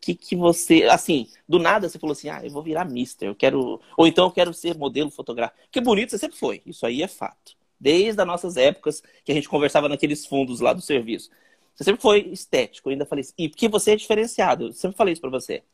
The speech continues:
Você é uma mistura, né? É, qual, é você... a sua descendência é uma descendência meio espanhola,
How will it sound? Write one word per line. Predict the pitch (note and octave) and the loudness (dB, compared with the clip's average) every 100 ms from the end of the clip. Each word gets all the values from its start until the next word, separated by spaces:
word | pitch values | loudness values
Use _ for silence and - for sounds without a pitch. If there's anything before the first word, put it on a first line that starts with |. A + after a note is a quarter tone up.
| _ _ | _ _
Você | - - | -8 2
é | |
uma | C#3 | 4
mistura, | F3 G3+ - F3+ F3 A#2+ | 4 2 2 4 6 4
né? | B2 D3+ - _ _ - | 0 -4 -10 _ _ -4
É, | A#2 A2+ A2 A2 G#2+ A2 G#2 | 0 2 2 0 0 -2 -4
qual, | - E3 C#3+ | 2 4 4
é | |
você... | B2+ - | 0 2
a | B2+ | 2
sua | - D#3 | 2 0
descendência | D3+ C#3+ C3+ D3 C3 - | 0 0 -2 -2 -2 -6
é | A2 | -10
uma | A2+ | -10
descendência | A#2+ - A#2+ A#2+ A#2 | -12 -12 -12 -14 -12
meio | A#2 | -14
espanhola, | A#2 A2+ G#2+ C#3 D3+ C3 A#2+ A#2+ A#2+ | -12 -12 0 6 8 6 4 0 -4